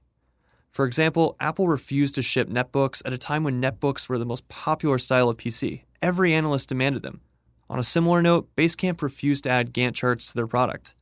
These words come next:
and for that, they were labeled as blind ideologists. Worse than being a hard decision, you'll never truly know if you got it right.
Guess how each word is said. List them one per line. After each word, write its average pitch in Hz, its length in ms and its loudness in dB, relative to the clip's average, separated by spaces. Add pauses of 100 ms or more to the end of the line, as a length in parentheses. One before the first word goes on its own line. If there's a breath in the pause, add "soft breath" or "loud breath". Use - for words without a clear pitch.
(160)
and 120 140 -6
for 123 100 -4
that, 123 300 0 (360)
they 139 80 2
were 139 100 4
labeled 156 280 2
as 117 120 0
blind 117 420 0
ideologists. 85 760 -4 (1120)
Worse 196 220 2
than 180 120 -2
being 170 200 4
a 127 60 0
hard 117 220 2
decision, 113 520 -2
you'll 123 120 0
never 160 360 0
truly 135 480 0
know 120 400 2
if - 160 -6
you 117 80 -4
got 117 160 0
it 95 60 -2
right. 113 340 -2